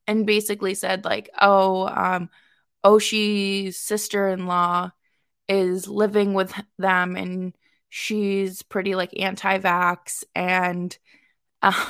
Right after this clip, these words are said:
<laughs> and, like, all this stuff." And then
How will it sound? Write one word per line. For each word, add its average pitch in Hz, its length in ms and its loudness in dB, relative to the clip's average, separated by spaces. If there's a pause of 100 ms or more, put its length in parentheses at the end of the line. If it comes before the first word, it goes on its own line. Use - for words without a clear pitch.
(1040)
<laughs> - 840 -14
and, 202 260 2
like, 190 160 0
all 190 220 10
this 190 200 -2
stuff." 180 400 2
And 190 160 -2
then 185 380 0